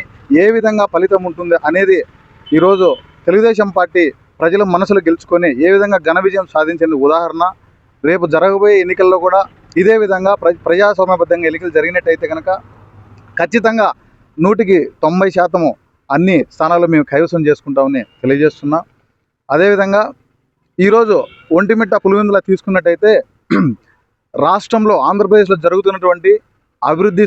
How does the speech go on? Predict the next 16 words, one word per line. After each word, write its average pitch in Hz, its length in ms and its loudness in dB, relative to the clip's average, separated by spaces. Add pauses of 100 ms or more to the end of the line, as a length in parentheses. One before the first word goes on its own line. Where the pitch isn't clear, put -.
సంక్షేమ 180 380 0 (500)
పథకాలు 180 380 0
కానీ, 170 240 0 (140)
అభివృద్ధి 170 340 0
పనులు 175 320 0
కానీ 160 260 0 (680)
గౌరవ 185 420 0 (880)
ముఖ్యమంత్రి 190 520 0
వర్యులు 180 280 0
చంద్రబాబు 180 360 0
నాయుడు 180 180 0
గారి 160 140 2
ఆధ్వర్యంలో, 180 440 0 (680)
తెలుగుదేశం 190 420 2
పార్టీ 170 240 0
ఆధ్వర్యంలో 170 520 0